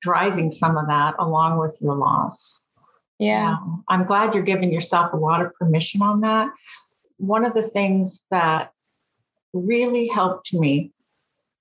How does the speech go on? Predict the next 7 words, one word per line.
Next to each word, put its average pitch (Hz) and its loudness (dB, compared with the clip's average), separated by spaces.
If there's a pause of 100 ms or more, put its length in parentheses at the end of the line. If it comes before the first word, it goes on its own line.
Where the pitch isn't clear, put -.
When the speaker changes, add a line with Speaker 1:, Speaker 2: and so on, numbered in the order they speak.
Speaker 1:
particularly 196 0
after 165 0
our 160 0
sixteen-year-old 156 0
son 165 0
died, 151 0
was 156 -2